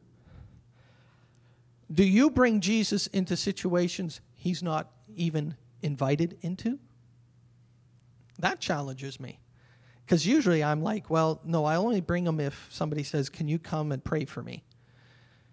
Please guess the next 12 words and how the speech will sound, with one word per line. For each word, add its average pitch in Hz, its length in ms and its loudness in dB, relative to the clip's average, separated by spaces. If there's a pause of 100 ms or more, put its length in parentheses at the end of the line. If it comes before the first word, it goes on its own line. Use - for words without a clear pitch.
(260)
Then 185 160 2
I'll 151 120 2
bring 143 220 -6
'em." 117 160 -10 (2750)
But 165 320 4 (180)
she - 240 0
brought 175 300 2
him 170 180 2
into 160 220 -2
the 156 100 0
situation 156 720 0 (400)
without 170 460 4